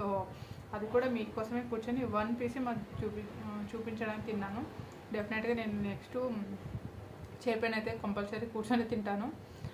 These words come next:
So, అదండి, నేను ఇలా మీతో కాసేపు మాట్లాడుతూ మీ వీడియో షేర్ చేసేసుకోవడానికి రీజన్ అనేది ఉంది.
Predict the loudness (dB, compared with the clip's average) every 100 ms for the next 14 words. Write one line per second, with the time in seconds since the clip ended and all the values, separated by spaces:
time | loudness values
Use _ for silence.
0 | -10 -6 0 0 0 0 0 2 2 2
1 | 0 0 0 0 -2 -2 -2 -2 -10 -12
2 | -12 -12 -12 -12 -14 -14 -14 -14 -14 -14
3 | -12 -12 -10 -12 -12 -10 -8 -4 0 2
4 | 2 4 4 6 4 0 -4 -2 0 2
5 | 2 2 0 -2 -2 0 0 2 0 0
6 | 0 0 -2 -2 -2 -2 -2 0 -2 -2
7 | -4 -6 -12 -14 -12 -6 2 4 4 4
8 | 2 2 2 2 2 0